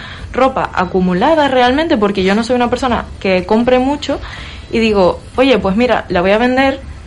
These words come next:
y ayudas a volver a introducir esa ropa en el mercado, se la va a llevar gente. A mí me da muchísima pena porque a mí me encanta la ropa y me encanta la moda, ver que prendas están ahí abandonadas, cogiendo polvo, y, y que realmente me gustan,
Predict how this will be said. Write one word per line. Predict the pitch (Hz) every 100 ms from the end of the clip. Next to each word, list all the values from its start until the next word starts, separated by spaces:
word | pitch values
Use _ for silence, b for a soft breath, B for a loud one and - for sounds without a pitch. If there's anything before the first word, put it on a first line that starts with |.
| - - - - -
y | 214 202
ayudas | 190 180 202 254 269 311 -
a | 214 190
volver | 180 175 185 214
a |
introducir | 233 233 226 220 214
esa | 185 180
ropa | 180
en | 196
el | 214
mercado, | 220 220 262 262 277 B B B B
se | - 208
la | 196
va | 185
a |
llevar | 208 220
gente. | 233 247 226
A | 190
mí | 190 208
me | 220
da | 214
muchísima | 202 202 185 233 233
pena | 254 262
porque | 202 190
a | 190
mí | 196
me | 214
encanta | 226 226 196
la | 185
ropa | 220 202
y |
me | 180
encanta | 170 185 214
la | 214
moda, | 214 233 262 B B B
ver | - 220 226
que | 185 170
prendas | 190 226 247 254
están | 233 226
ahí | 254 -
abandonadas, | 208 196 180 180 190 180 170 - -
cogiendo | 196 208 202 208 196
polvo, | 226 247 233 269 B B B B B - -
y, | 220 208 196 180 175 170 165 - - - -
y | 208
que | 185
realmente | 180 185 214 262
me | 269 240
gustan, | 247 -